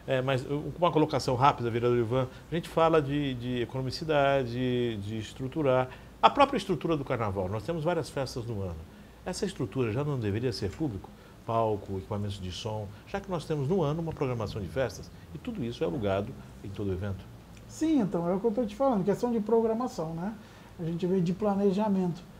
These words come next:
Speaker 2: Então, como eu te disse aí, eu falei os outros eventos aí. É claro que a gente sabe que eu, eu acredito que seja um custo a mais, né? É,
Speaker 1: Palco, é,
Speaker 2: toda a estrutura,
Speaker 1: arquibancada,
Speaker 2: né?
Speaker 1: tudo isso.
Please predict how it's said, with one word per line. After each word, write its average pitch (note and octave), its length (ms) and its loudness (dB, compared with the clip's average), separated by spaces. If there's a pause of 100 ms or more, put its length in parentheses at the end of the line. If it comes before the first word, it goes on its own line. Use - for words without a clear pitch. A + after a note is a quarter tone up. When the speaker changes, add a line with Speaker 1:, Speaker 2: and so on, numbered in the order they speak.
(300)
Speaker 2:
Então, F#3 280 0
como F#3 220 2
eu F#3 60 2
te F#3 140 -4
disse F3+ 300 0
aí, F3+ 100 2
eu F3+ 80 4
falei F3 300 0
os F3 380 4
outros E3+ 340 0
eventos E3+ 480 0
aí. E3 260 0 (300)
É F3 80 -2
claro F#3 240 2
que F#3 80 0
a - 20 4
gente F3+ 200 0
sabe F3 300 0
que D#3+ 140 -2
eu, E3+ 320 0 (220)
eu E3 80 -4
acredito E3 340 -4
que - 60 -16
seja F3+ 180 0
um F#3 60 0
custo - 340 -4
a F#3 60 -2
mais, F#3 400 0 (340)
né? F3+ 240 2 (460)
É, D#3+ 680 2 (600)
Speaker 1:
Palco, G2+ 760 2
é, F#2+ 480 -2 (260)
Speaker 2:
toda D#4+ 240 6
a B3+ 60 12
estrutura, B3+ 300 4
Speaker 1:
arquibancada, C#3 680 8
Speaker 2:
né? F3+ 120 6
Speaker 1:
tudo D3 160 2
isso. A2 200 -4